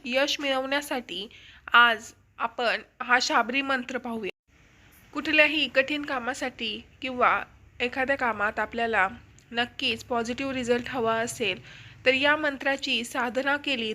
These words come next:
तर नक्कीच तुम्हाला पॉझिटिव्ह रिझल्ट आणि यश तुमच्या पदरामध्ये पडणार आहे. तर तो मंत्र आता मी तुम्हाला इथे सांगणार आहे आणि त्याची साधना कशी करायची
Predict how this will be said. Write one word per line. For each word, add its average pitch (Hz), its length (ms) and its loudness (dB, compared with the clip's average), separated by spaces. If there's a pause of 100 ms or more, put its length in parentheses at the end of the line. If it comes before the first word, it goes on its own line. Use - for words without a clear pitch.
तर 233 80 0
नक्कीच 262 500 -6
तुम्हाला 247 380 0
पॉझिटिव्ह 240 560 -4
रिझल्ट 233 600 0
आणि 240 340 -2 (480)
यश 277 440 2 (120)
तुमच्या 262 260 -6
पदरामध्ये 233 560 -4
पडणार 202 420 -6
आहे. 190 260 -6 (1000)
तर 247 140 0
तो 269 240 2
मंत्र 262 460 -4 (380)
आता 233 200 -8
मी 254 120 -6
तुम्हाला 254 340 -2
इथे 247 280 -4
सांगणार 247 540 -2
आहे 240 400 -2
आणि 220 320 -6
त्याची 240 240 -6
साधना 247 520 -2
कशी 262 280 -4
करायची 208 480 -4